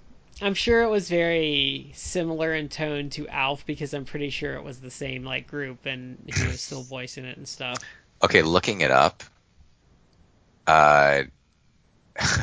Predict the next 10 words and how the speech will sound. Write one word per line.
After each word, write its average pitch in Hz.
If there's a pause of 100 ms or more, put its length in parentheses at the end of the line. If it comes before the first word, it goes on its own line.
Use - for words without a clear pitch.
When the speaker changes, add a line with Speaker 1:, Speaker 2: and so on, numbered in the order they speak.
(280)
Speaker 2:
this, -
this -
was, - (280)
this -
is 76
a, 52
actually 57
a 57
weird 62
concept. -